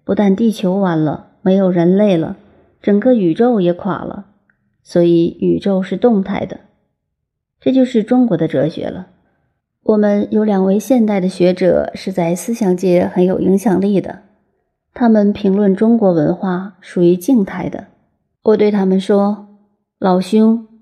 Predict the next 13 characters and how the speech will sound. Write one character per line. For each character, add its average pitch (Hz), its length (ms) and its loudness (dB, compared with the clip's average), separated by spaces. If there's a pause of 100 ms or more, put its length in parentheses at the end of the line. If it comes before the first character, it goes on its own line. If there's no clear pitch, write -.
(260)
谁 220 220 0
告 277 220 2
诉 277 140 -2
你 202 100 2
们 185 300 2
中 220 200 2
国 196 140 0
文 175 220 0
化 196 240 -4
是 202 160 -6
静 233 240 0
态 190 200 -6
的？ - 260 -10